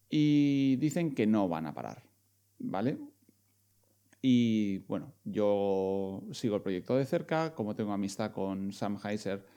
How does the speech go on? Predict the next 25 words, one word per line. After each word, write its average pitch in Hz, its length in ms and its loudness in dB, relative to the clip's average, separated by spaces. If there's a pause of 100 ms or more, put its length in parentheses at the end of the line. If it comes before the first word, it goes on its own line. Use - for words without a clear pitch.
(360)
eh, 98 760 0
voy 107 340 -2
reportando 107 500 -2
en 98 80 -2
el, 98 140 -4
en 107 180 -2 (120)
el 95 80 -4
telediario 104 420 0
en 101 80 -2
inglés. 139 400 -2 (1040)
Y 170 180 4
sacan 175 320 4
lo 160 100 6
primero, 175 460 2 (260)
el 127 200 4
monobaño. 113 540 4 (180)
El 120 140 2
monobaño 135 540 6
estaban 135 340 6
listos 143 320 2
para 127 120 -4
sacar 131 240 2
una 127 140 6
nueva 127 240 6
versión 127 800 4